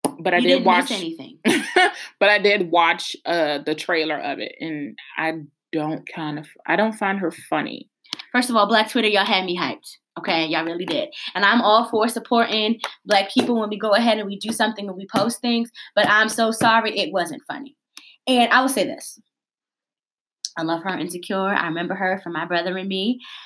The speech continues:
Speaker 2: However, Twitter and Instagram had me hyped up. Everybody was showing these clips. I'm like, "All right, bet." She does have a podcast. I'm not crazy about her podcast, but I have a friend who does. Different taste, that's fine.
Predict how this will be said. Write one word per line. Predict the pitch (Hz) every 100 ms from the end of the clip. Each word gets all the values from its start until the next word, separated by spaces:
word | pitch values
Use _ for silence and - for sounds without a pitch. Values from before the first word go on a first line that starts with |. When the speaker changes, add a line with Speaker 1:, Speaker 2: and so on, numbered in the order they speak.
| -
Speaker 2:
However, | 214 202 202 208 233 220 247 262 330 - _ _ _ _ _ _ _ - - _ _ _ - - _ _ -
Twitter | 277 269 269 294
and | 240
Instagram | 233 247 269 262 262
had | 254 240
me | 226
hyped | 233 262 247
up. | 247
Everybody | 233 240 226 240
was | 226 226
showing | 240 240
these | 247
clips. | 240 254 254
I'm | 247
like, | 240
"All | 240
right, | 254 240
bet." | 254 190 - - - -
She | 240
does | 226 294
have | 320 285
a |
podcast. | 277 190 170 170 156 143 139 -
I'm | 214 240
not | 226 214 208 - _ _ -
crazy | 240 202 226 254
about | 247 269
her | 269
podcast, | 294 277 277 294 285 -
but | 202
I |
have | 180 180
a |
friend | - 180
who | 190
does. | 170 156 190 - _ - _
Different | 226 233 214
taste, | 214 196 208
that's | 185 - -
fine. | 190 190 208